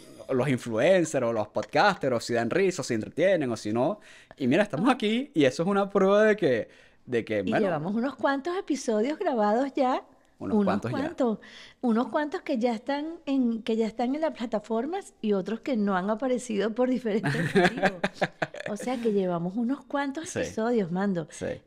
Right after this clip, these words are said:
Speaker 2: Y yo creo que hemos sido muy valientes, nos aplaudo,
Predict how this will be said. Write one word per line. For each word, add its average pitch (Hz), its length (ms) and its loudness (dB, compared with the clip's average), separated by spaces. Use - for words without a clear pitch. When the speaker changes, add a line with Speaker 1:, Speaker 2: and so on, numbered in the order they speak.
Speaker 2:
Y 294 420 -2
yo 208 180 0
creo 202 160 0
que 220 80 -4
hemos 214 200 -2
sido 202 340 2
muy 185 320 -2
valientes, 262 720 -2
nos 185 160 -2
aplaudo, 180 440 0